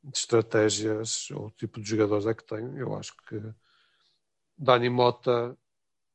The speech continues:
quer com Gonçalo Ramos, quer com Rafael Leão, deram coisas diferentes, dependendo do, do objetivo e da equipa com quem se joga. Ahm, então, não sei, eu se calhar aposto que o Dani Mota vai entrar de início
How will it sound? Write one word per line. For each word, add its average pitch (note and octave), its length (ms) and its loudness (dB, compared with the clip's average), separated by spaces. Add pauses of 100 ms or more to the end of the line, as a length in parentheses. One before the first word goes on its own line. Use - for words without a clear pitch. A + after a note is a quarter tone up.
(440)
quer C3 160 0
com B2+ 160 -8
Gonçalo B2 400 0
Ramos, A2+ 320 -2
quer A2+ 180 -8
com A2+ 160 -8
Rafael A#2 320 -2
Leão, A2+ 440 -2 (680)
deram A#2 640 0 (400)
coisas A2 380 0
diferentes, A2+ 680 -4
dependendo A2 640 -4
do, G2 420 -10 (180)
do G#2+ 140 -4
objetivo G2+ 760 -8 (280)
e B2 120 0
da A2 80 4
equipa A2 420 -2
com A2 180 -6
quem A2 160 0
se - 120 -8
joga. A#2+ 280 -2 (800)
Ahm, A2+ 840 -2 (460)
então, E3 180 2
não F#3 80 4
sei, D#3+ 300 0
eu C3+ 60 0
se - 100 -10
calhar D#3+ 340 0
aposto D3+ 420 -4
que C#3 60 -14
o A#2+ 40 -12
Dani A#2+ 220 -2
Mota B2 320 -4
vai A#2 200 -2
entrar A#2 320 -2
de A2+ 100 -4
início A#2+ 600 -6